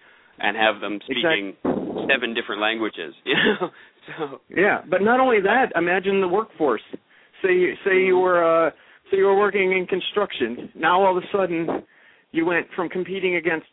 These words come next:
Speaker 2: twenty people that were in the construction looking for a job to hundred people looking for that same job.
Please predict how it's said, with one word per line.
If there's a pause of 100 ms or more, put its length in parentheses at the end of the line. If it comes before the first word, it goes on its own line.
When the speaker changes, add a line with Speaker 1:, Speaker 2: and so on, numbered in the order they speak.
(100)
Speaker 2:
twenty
people
that
were
in
the
construction
looking
for
a
job (800)
to (100)
hundred
people (560)
looking
for
that (140)
same
job.